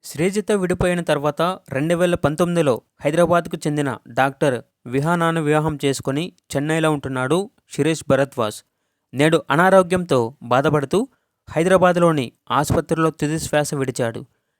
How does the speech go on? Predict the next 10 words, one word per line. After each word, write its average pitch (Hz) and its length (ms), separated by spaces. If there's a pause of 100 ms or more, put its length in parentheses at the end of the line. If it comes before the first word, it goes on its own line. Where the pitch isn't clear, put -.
(140)
ఈ 147 80
క్రమంలో 151 580 (340)
శ్రీరెడ్డి 185 680 (560)
శిరీష్ 180 400
భరద్వాజ్ 180 480
మృతికి 156 300
సంబంధించిన 156 680 (200)
షాకింగ్ 156 460
పోస్ట్ 143 260
పెట్టింది. 120 440